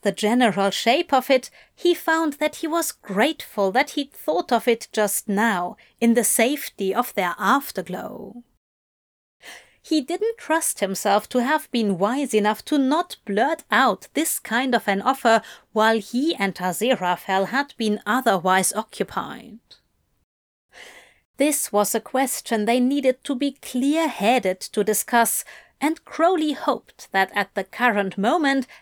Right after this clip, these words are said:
there might be less risk of Aziraphale saying yes to this just because he thought Crowley might only be asking because he wanted something different from the body he was inhabiting.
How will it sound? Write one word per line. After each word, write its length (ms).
there 160
might 320
be 120
less 460
risk 460
of 160
Aziraphale 800
saying 540
yes 340
to 120
this 300
just 360
because 420
he 140
thought 340
Crowley 460
might 500
only 400
be 180
asking 580
because 520
he 140
wanted 600
something 540
different 500
from 260
the 160
body 300
he 180
was 280
inhabiting. 1040